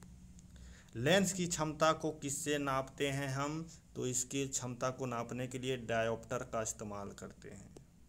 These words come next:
मानव नेत्र के किस भाग पर किसी वस्तु का प्रतिबिंब बनता है? तो रेटिना पर,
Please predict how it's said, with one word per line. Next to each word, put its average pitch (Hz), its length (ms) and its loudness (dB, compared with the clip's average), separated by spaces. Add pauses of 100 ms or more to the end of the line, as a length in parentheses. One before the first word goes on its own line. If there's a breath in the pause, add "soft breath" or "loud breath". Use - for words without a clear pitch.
(1080 loud breath)
मानव 165 440 8
नेत्र 165 340 4
के 160 120 4
किस 165 300 2
भाग 143 500 6
पर 147 120 8
किसी 143 320 -2
वस्तु 135 380 0
का 139 180 4
प्रतिबिंब 131 680 -2
बनता 127 400 0
है? 139 340 -2 (280 loud breath)
तो 120 120 2
रेटिना 131 580 0
पर, 135 460 0